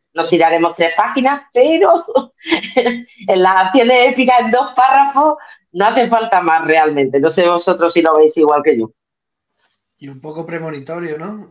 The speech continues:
Speaker 2: <laughs> Lo de la manita arrancada con la joya.
Speaker 1: Ujú.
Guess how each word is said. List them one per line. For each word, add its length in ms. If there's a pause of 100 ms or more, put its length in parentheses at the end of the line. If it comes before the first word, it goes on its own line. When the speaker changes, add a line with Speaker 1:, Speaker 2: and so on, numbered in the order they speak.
Speaker 2:
<laughs> 80
Lo 180
de 520 (580)
la 180
manita 500
arrancada 520
con 140
la 120
joya. 420 (880)
Speaker 1:
Ujú. 460